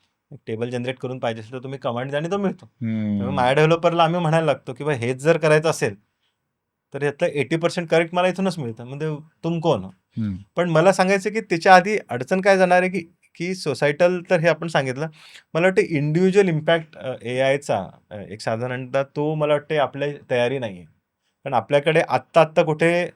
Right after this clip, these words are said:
Speaker 1: अ, मेनस्ट्रीममध्ये हे कळायला लागलेलं आहे की अरे, अ, इन्फायनाइट स्क्रॉलिंगमुळे मनावर, आरोग्यावर परिणाम व्हायला लागलेत,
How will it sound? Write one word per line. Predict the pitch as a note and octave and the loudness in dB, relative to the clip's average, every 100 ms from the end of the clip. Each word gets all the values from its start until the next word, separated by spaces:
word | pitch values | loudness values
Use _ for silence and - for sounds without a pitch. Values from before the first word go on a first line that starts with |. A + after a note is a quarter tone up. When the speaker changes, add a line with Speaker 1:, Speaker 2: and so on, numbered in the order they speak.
| - | -8
Speaker 1:
अ, | B2 B2 | -4 -4
मेनस्ट्रीममध्ये | B2 C3+ C#3+ - E3+ D#3+ C#3+ D3 | -2 0 -2 -4 -2 0 2 2
हे | C#3+ | 0
कळायला | C#3+ C3 C3+ | 0 0 0
लागलेलं | C3 C3 C3 | -4 -6 -8
आहे | B2+ | -8
की | C3+ | -4
अरे, | C3+ C3+ C3+ _ - _ - | -4 -4 -8 _ -20 _ -6
अ, | A2+ A2+ A2 | -2 0 0
इन्फायनाइट | C3 B2+ C#3 C#3 | -4 -2 -2 -2
स्क्रॉलिंगमुळे | - C#3+ B2+ B2 B2+ B2 B2 A#2+ | -2 0 0 -2 -4 -2 -2 -4
मनावर, | C3 A#2+ A#2 A#2 | -6 -2 0 2
आरोग्यावर | G#2+ A2 A2 A2+ | 0 -2 -4 -6
परिणाम | A2 A2+ G#2+ G#2+ | -4 -6 -6 -6
व्हायला | A2+ G#2+ | -4 -4
लागलेत, | F#2+ F#2+ F#2+ | -6 -6 -8